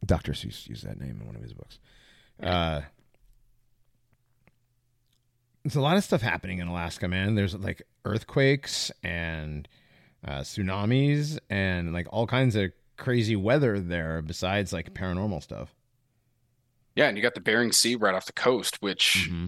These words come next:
Speaker 2: if anybody's seen Deadliest Catch or knows somebody who went crab fishing up there, is insane.
Speaker 1: Yes. So, and that's, yeah, and that's the weather. So if,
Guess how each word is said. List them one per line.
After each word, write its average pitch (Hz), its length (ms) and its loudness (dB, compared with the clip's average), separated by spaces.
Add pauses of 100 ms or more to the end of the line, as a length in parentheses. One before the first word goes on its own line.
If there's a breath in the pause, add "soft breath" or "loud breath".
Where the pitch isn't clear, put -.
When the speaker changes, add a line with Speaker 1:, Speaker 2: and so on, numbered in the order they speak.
(140)
Speaker 2:
if - 160 -6
anybody's 101 360 0
seen 104 180 2
Deadliest 98 420 0
Catch 110 600 2
or 90 280 0
knows 92 280 0
somebody 98 240 0
who 95 80 -2
went 101 160 -2
crab 101 240 2
fishing 95 240 0
up 85 120 -4
there, 92 320 2
is 95 560 0 (480)
insane. 90 600 0 (100)
Speaker 1:
Yes. 104 380 -2
So, 110 240 -4
and 110 500 -2
that's, 127 400 -4
yeah, 127 180 -2
and 110 140 -4
that's - 300 -4
the 117 160 -6
weather. 104 440 0
So 87 380 -4 (1300 soft breath)
if, 123 320 4